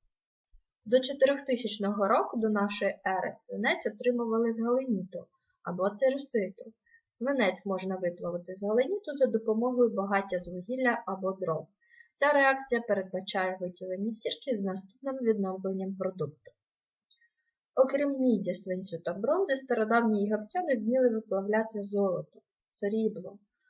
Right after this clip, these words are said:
залізо, а згодом і сталь. Вони були заповзятими людьми.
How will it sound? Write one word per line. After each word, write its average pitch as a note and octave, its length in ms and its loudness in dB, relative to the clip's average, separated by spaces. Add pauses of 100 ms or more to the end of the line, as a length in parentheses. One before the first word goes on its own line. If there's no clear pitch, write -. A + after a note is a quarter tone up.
(160)
залізо, F#3+ 760 0
а F#3 100 -2
згодом A#3+ 500 2
і A3+ 80 -14
сталь. - 400 -4 (1120)
Вони C4+ 360 2
були B3+ 300 6
заповзятими G#3 840 2
людьми. F3+ 440 -6